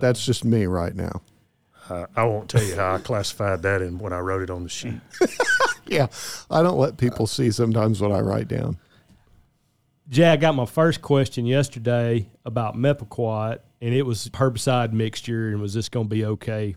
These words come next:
Speaker 3: mixing with my herbicide? They're by no means asking me about, you know, managing the growth of their cotton. But as we move into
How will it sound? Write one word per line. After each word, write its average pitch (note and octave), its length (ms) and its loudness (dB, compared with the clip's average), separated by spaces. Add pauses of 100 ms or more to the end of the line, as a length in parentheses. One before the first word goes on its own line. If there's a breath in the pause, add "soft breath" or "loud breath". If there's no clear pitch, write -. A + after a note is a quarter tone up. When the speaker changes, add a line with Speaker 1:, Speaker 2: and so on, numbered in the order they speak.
Speaker 3:
mixing A2+ 280 -8
with G2 200 -8
my F#2+ 60 -10
herbicide? G#2 500 -6
They're A#2+ 120 0
by G#2 180 -2
no B2+ 200 2
means A2+ 300 0
asking A2+ 360 -2
me A#2 140 2
about, G#2+ 440 -4 (300)
you A#2 120 -8
know, G2 40 -6
managing A2 540 -2
the G2+ 200 -6 (200)
growth A2+ 400 0
of G#2+ 160 -4
their F#2+ 240 -6
cotton. A#2 480 -4 (500 soft breath)
But A2+ 200 -4 (400)
as C#3 200 2
we B2 140 4
move D3 320 8
into B2 560 2